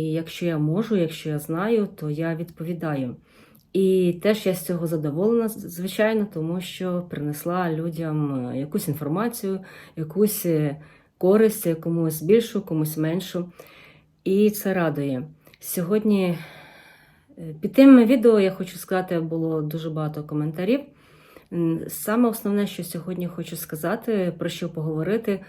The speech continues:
про тему Jahresgespräch, річна розмова в Німеччині на будь-якій фірмі.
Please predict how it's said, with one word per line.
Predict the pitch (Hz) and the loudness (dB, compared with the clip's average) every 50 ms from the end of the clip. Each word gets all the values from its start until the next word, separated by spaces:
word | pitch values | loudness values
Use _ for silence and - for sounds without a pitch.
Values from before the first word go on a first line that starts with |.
| - - - - _ _ _ | -18 -20 -20 -20 _ _ _
про | - 160 165 175 180 175 165 160 | -2 0 0 2 2 2 0 0
тему | 160 160 180 180 196 208 208 202 196 196 - - | -4 -4 -4 -2 0 2 2 2 0 -2 -4 -4
Jahresgespräch, | 156 151 165 175 185 190 185 175 170 151 165 - - - 160 151 131 127 - - | -4 -2 0 0 -2 -2 -4 -6 -6 -8 -8 -10 -10 -8 -4 -4 -4 -4 -6 -8
річна | 147 147 170 165 - - 196 196 196 | -8 -6 -6 -6 -6 -6 -4 -4 -4
розмова | 180 170 170 170 175 202 254 285 294 269 277 302 - _ _ _ _ _ _ | -4 -4 -4 -2 -2 -2 0 0 -2 -2 -4 -6 -10 _ _ _ _ _ _
в | 156 | -6
Німеччині | 160 165 165 165 175 202 214 - - - 196 196 190 190 185 185 - _ _ _ _ _ _ _ | -4 -2 0 0 0 0 -2 -2 -4 -2 -2 -2 -2 -4 -6 -8 -16 _ _ _ _ _ _ _
на | 185 202 | -2 4
будь-якій | 214 262 233 208 208 196 - 196 175 | 4 6 6 6 2 2 2 0 0
фірмі. | - - - 147 139 139 135 117 | 0 -2 -4 -4 -4 -4 -6 -6